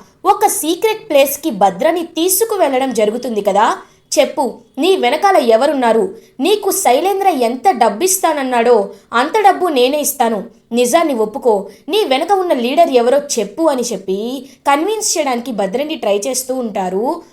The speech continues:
ముకుల్. "నాకు ఆలోచించుకోవడానికి టైమ్ కావాలి" అని భద్ర అడుగుతాడు. అప్పుడే ముకుల్ వెనకాల ఉండే ఒక అసిస్టెంట్ శైలేంద్ర మనిషి ఉంటాడు కదా, శైలేంద్ర అతనికి మెసేజ్ పెట్టి,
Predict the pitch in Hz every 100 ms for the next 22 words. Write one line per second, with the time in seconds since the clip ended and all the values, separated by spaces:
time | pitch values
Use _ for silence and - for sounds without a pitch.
0 | - 226 226 277 214 - - - 381 427
1 | 302 220 254 320 311 - 311 285 269 269
2 | 214 208 294 294 254 226 202 196 185 202
3 | 311 - _ 190 214 196 262 220 220 226
4 | 214 214 165 - _ _ 220 240 392 349
5 | 254 269 262 - - 247 285 453 311 226
6 | 277 381 381 359 311 285 254 247 196 269
7 | - 254 185 - 220 226 311 320 262 196
8 | 220 294 254 220 196 190 202 339 453 -
9 | - 359 392 440 440 370 320 262 240 208
10 | 202 294 302 233 190 202 220 269 -